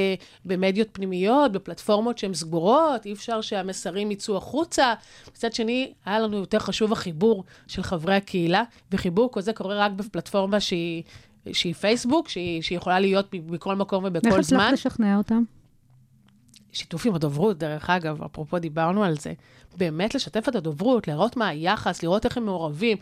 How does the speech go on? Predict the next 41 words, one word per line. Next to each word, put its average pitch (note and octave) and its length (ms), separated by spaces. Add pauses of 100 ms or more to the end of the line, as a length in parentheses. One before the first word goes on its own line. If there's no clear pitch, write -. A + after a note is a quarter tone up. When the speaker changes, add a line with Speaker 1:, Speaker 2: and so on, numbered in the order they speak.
(340)
Speaker 1:
להבין F3+ 320
שיהיה G#3+ 720
להם C4 160
שליטה G#3+ 420
בקהילה, A3+ 520
בדיוק G#3+ 260
כמו C#4+ 100
שיש A#3+ 240
להם B3 120
שליטה A#3 300
על A3+ 60
המסר A3 340
כשהם G#3+ 180
מוציאים G3+ 300
אותו A#3 160
לתקשורת, F#3+ 640 (200)
לדעת G#3 300
שהם G3+ 200
שם, G3+ 380 (200)
הם F3+ 60
יכולים F#3 320
לשלוט, F#3+ 460
הם F3 100
יכולים F#3 380
לראות, F#3 460 (440)
ו-, E3 100 (260)
וזה E3 200
הישג A#3 260
מאוד A#3+ 180
מאוד B3 140
גדול, A#3+ 280
הגענו F3+ 360
עם A#3+ 80
זה F#3 80
למשרד F3 320
הביטחון, G#3 460
אני D#3+ 140
לא G3+ 140
אגיד C#4+ 120
לך G3+ 100
שלא, E3+ 300